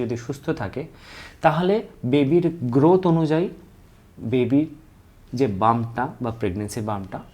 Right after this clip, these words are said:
সঠিক সময় সঠিকভাবে দেখা যাবে। সেই জন্য বাম্পের কথা না ভেবে উপযুক্ত সময় ডক্টর চেক আপ করান, স্ক্যান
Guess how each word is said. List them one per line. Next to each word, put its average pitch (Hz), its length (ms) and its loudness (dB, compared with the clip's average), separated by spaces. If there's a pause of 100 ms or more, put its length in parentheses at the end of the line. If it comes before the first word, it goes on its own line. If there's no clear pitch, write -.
(140)
সঠিক 170 360 0 (120)
সময় 117 300 -6
সঠিকভাবে 101 480 -6 (100)
দেখা 95 260 -6
যাবে। 73 200 -16 (800)
সেই 120 240 2
জন্য 120 200 0 (600)
বাম্পের 185 420 4 (100)
কথা 117 220 -6 (120)
না 104 60 -6 (140)
ভেবে 117 260 -6 (460)
উপযুক্ত 156 400 2 (140)
সময় 143 300 -2
ডক্টর 113 360 -4
চেক - 200 -2
আপ 139 60 -6 (100)
করান, 131 240 -4 (500)
স্ক্যান 139 400 -2